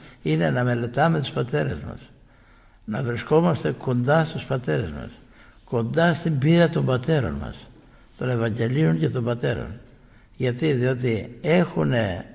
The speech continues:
ένα ειδικό χάρισμα οι πατέρες να μπορούν να μεταλαμπαδεύουν αυτά τα βίωματά τους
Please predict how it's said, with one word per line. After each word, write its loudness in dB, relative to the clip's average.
ένα 0
ειδικό 2
χάρισμα 4
οι -2
πατέρες -4
να 0
μπορούν 2
να 0
μεταλαμπαδεύουν 2
αυτά -4
τα -4
βίωματά -2
τους -8